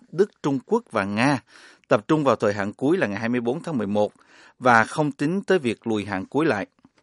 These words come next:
Bộ trưởng Ngoại giao Nga Sergei Lavrov nói tại Moscow rằng mọi yếu tố cho một thỏa thuận đã bày sẵn lên bàn. Ông nói các nhà thương thuyết cần có một quyết tâm chính trị để đạt đến một kết quả cân đối và tránh điều mà ông gọi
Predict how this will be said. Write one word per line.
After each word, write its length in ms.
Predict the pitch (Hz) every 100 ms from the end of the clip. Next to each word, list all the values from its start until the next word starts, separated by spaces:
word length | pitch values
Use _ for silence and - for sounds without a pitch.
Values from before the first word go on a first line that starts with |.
| _ _ _ - - -
Bộ 100 | 135
trưởng 180 | - 170
Ngoại 140 | 131
giao 140 | 139 143
Nga 220 | 143 139 -
Sergei 280 | 147 139 139
Lavrov 500 | 131 135 123 151 208 -
nói 300 | 135 151 202
tại 160 | - 104
Moscow 480 | 120 147 - 143 113
rằng 420 | 110 120 113 110
mọi 200 | 107 113
yếu 180 | - 160 196
tố 160 | 170 214
cho 80 | 185
một 220 | 131 98
thỏa 140 | 123 143
thuận 260 | - 110 104
đã 120 | 107
bày 160 | 131 101
sẵn 300 | - - 90 151
lên 160 | 123
bàn. 160 | 107 95 - _ _ - _ -
Ông 180 | 113
nói 100 | 131
các 140 | 156 160
nhà 100 | 104
thương 200 | - 117
thuyết 240 | 170 196
cần 180 | 127 104
có 80 | -
một 180 | 85 -
quyết 160 | 165
tâm 140 | 139 123
chính 180 | - 202
trị 320 | - 123 110
để 120 | 123
đạt 160 | 131 107
đến 120 | 139 156
một 160 | 123
kết 140 | 165 -
quả 180 | 107 120
cân 320 | - 147 147
đối 260 | 135 170 208
và 120 | 117
tránh 300 | - 139 190
điều 140 | 139
mà 120 | 104
ông 120 | 107 123
gọi 280 | 98 98